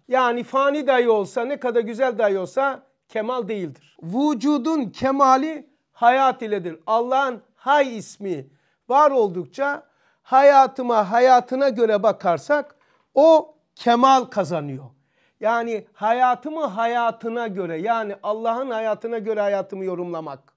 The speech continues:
Belki vücudun hakiki vücudu hayat iledir. Hakiki vücudu derken, e,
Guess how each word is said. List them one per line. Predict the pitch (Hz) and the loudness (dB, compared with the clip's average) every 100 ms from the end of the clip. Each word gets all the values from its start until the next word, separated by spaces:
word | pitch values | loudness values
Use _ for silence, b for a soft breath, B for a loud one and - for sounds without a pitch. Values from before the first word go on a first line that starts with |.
| _ _ 180 | _ _ -6
Belki | 185 320 339 302 269 | 0 0 0 -4 -2
vücudun | 226 247 277 269 233 | -4 -4 -4 -4 -2
hakiki | 190 254 302 - 262 233 | -2 -2 -4 -6 -6 -6
vücudu | 302 254 208 233 262 _ _ | -6 -6 -6 -6 -8 _ _
hayat | - 240 285 302 294 | 0 2 4 2 -2
iledir. | 240 202 160 135 _ | -4 -4 -6 -14 _
Hakiki | - 233 254 294 302 311 | -6 -4 -4 -6 -6 -6
vücudu | 302 294 262 254 | -6 -8 -10 -8
derken, | 320 330 - 220 143 - _ _ _ _ 196 | -6 -6 -4 -4 -6 -12 _ _ _ _ -12
e, | 208 202 | -10 -10